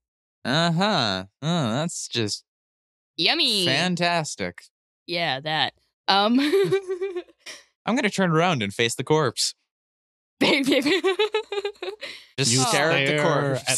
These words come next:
Speaker 3: this gaunt, thin, frail figure, which looks like it. When Sebastian said it was taken care of, he meant that it was starved to death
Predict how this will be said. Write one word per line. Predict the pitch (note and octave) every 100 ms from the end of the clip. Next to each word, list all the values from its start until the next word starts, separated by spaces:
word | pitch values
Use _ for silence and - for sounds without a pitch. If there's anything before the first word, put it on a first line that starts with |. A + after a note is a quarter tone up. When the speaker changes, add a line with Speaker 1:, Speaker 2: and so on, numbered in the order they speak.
| -
Speaker 3:
this | B2+ - C3
gaunt, | B2 C#3 B2+ C3 C#3 A2+ _ _ _ _ _ _ _
thin, | C#3+ C3+ B2+
frail | - C3 A#2+ A#2 A2
figure, | - A#2+ A2 G#2+
which | A2 A2+ -
looks | B2 A#2+ -
like | A#2+ A#2
it. | A2+ - _ _ _ _ _ -
When | C#3
Sebastian | C#3 C3+ D#3+ - E3
said | D#3+
it | C#3+
was | B2+ -
taken | D3 C#3+ B2 A2+
care | C#3+ C3 D3
of, | E3+ D#3 A#2+ _ _ _ _
he | E3+ E3+
meant | E3+ C#3+
that | D#3
it | D3
was | C3+ B2
starved | - - C3 B2 A2+ -
to | -
death | G#2 F#2+ - -